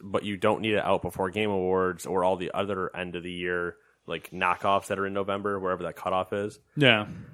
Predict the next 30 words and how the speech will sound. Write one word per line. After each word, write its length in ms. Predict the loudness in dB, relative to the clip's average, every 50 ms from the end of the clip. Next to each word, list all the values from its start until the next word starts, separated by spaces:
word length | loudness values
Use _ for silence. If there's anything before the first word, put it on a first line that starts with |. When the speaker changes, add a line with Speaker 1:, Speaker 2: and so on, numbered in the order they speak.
| -20 -20 -6 -4
Speaker 1:
Because 220 | -2 0 0 0 0
who 140 | 0 0
cares? 320 | 2 4 4 4 4 4 2
You 80 | 0
don't 140 | 0 2 2
need 140 | 0 -2 0
that 140 | 0 -2 -2
to 80 | -4
win 120 | -6 -6 -6
Game 140 | -4 -4 -4
of 60 | -4 -4
the 60 | -2
Year. 180 | -2 -2 -2
You're 260 | -2 0 0 0 0 0
having, 400 | -2 0 0 2 2 0 -2 -4
you're 100 | -4 -4
selling 260 | -2 2 2 2 2 0
it 80 | -2
for 80 | -4 -6
nostalgia 420 | -6 -2 2 2 2 2 2 -2
factor. 520 | -6 -6 -6 -6 -8 -10 -12 -12 -12 -14 _ _ _ _ _ _ _ _ _ _ _ _ _ _ _ -10
So 200 | -4 -2 -2 -2
push 380 | -2 -2 -4 -4 -2 0 0
it 180 | 2 0 0 -2 -6 _ _ _ -10
the 180 | -4 -4 -2
week 260 | 0 0 -2 -2 0 2
after 220 | 0 0 0 -2
the 80 | -8 -6
Game 220 | -2 -2 -2 0
Awards, 560 | 0 -2 0 0 0 0 0 -2 -4 -6 -12